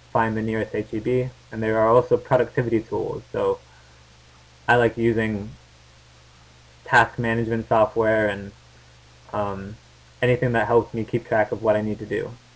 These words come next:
But there are also negatives to mobile phones. For one, you have to pay for data plans, you have to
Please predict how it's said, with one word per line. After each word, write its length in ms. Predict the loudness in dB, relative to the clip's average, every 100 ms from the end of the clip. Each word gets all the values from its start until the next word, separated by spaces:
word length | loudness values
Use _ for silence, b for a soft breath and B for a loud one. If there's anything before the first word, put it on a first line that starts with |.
| -20 -20 -2
But 60 | 4
there 120 | 8
are 40 | 8
also 180 | 6
negatives 500 | 2 2 2 0 -2 -4
to 120 | -6
mobile 300 | -4 -4 -4
phones. 400 | -6 -8 -8 -16 -18 -20 -20 -20 -20 -20 -20 -20 -6
For 120 | 2
one, 460 | 4 6 4 0 -4 -18 -20 -4
you 80 | 0
have 80 | 0
to 60 | 2
pay 120 | 0
for 140 | 0
data 320 | 0 4 4
plans, 600 | 2 -2 -2 0 0 -4 -6 -14 -20 b b b -20 -4
you 120 | 2
have 200 | 4 2
to 320 | -2 0 -2